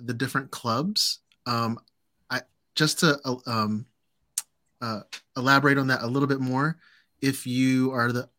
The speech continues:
if you wanna dress up as a bad guy, you would go to five oh first dot com, and they have these,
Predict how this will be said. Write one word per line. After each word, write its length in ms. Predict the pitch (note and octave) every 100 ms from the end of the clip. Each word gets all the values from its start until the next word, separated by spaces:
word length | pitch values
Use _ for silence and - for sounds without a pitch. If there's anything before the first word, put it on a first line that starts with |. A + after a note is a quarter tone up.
| -
if 160 | B2+ -
you 80 | C3
wanna 160 | C3+
dress 260 | A#2+ B2 B2+
up 80 | B2+
as 120 | A#2+
a 40 |
bad 260 | A2 A#2 A#2+
guy, 200 | B2+ B2+
you 160 | A#2+
would 100 | A2+
go 140 | A#2 A2+
to 60 |
five 280 | A2+ A#2+ A#2
oh 80 | A#2+
first 600 | A#2+ B2 A#2+ B2+ - - _ B2
dot 240 | A2+ -
com, 420 | - A#2 A#2+ F3 - _ _ _ _ _ A2+
and 140 | A2+
they 80 | A2
have 360 | A#2 A2+ A2
these, 480 | A2+ A2 G#2+ G#2+ -